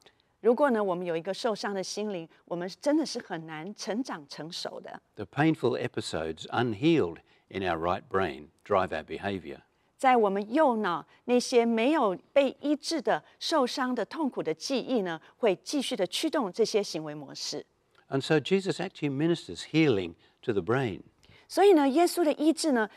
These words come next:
Speaker 1: 事实上呢，是进行在我们的脑部的。
Speaker 2: Healing to the mind.
Speaker 1: 他也医治我们的意念。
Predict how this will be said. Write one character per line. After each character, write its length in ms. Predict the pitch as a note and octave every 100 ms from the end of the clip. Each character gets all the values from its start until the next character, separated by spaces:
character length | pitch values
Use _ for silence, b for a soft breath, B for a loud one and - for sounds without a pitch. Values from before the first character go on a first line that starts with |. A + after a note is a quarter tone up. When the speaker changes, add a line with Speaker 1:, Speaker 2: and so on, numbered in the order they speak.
| B
Speaker 1:
事 160 | G#4
实 80 | E4+
上 240 | B3+ D#4
呢， 80 | A#3
是 240 | A3 C#4+ C#4 b b -
进 180 | G#4 F#4+
行 160 | G#3+
在 120 | A3
我 60 | D4+
们 60 | F3+
的 120 | G3+
脑 160 | G3
部 260 | D#3 A#3+ C4
的。 220 | - B1 _ _ _ _ _ -
Speaker 2:
Healing 340 | D3 C#3+ A#2
to 100 | G2
the 100 | F#2+
mind. 460 | F2+ G2+ B2+ D2 B1 - _ _ -
Speaker 1:
他 120 | B3
也 180 | G#3 D#3+ - _ -
医 120 | C#4
治 220 | - D4
我 140 | G#3+
们 100 | D3+
的 100 | D3+ -
意 200 | D#4 A#3+
念。 220 | F#3 G3